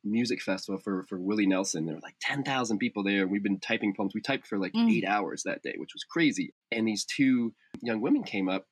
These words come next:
Speaker 1: and the one was like, "Okay, I want a poem about babes, bacon, bakeries, and boners." I'm like,
Speaker 2: <laughs>
Speaker 1: "Okay." So I write her this funny poem about that, and it was a rhyming one, and, and it was, I was like, "Oh, that's good." And then her friend leans in,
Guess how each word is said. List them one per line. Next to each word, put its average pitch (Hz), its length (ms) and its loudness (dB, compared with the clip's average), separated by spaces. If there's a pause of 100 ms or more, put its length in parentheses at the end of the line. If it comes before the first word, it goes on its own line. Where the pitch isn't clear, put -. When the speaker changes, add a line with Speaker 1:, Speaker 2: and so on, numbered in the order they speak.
(680)
Speaker 1:
and 110 140 -4
the 107 60 -4
one 113 260 -2
was 104 140 -2
like, 95 180 -4
"Okay, 127 220 -2
I 117 60 2
want 139 100 2
a - 20 -2
poem 123 300 0
about 104 400 0 (280)
babes, 143 600 2 (140)
bacon, 127 600 -2 (300)
bakeries, 123 640 -2
and 101 180 -6
boners." 131 460 -2 (100)
I'm 240 120 0
like, - 180 2
Speaker 2:
<laughs> - 60 4
Speaker 1:
"Okay." 220 400 0
So 113 240 -2
I 110 80 0
write 120 320 -2
her 127 80 -16 (180)
this - 140 -20 (840)
funny 151 300 4
poem 139 300 0
about 127 360 -4
that, 143 380 2
and 113 140 -2
it 95 60 -4
was 92 100 -10
a 95 60 -8
rhyming 139 420 2
one, 120 240 0
and, 104 140 -2
and 101 140 -4
it 101 60 -4
was, 90 160 -12
I 98 40 -10
was 98 100 -14
like, - 120 -10
"Oh, 269 160 -2
that's 226 160 -6
good." 170 200 -2
And 117 120 -2
then 120 120 0
her 117 80 -4
friend 311 260 -2
leans 107 240 0
in, 101 240 0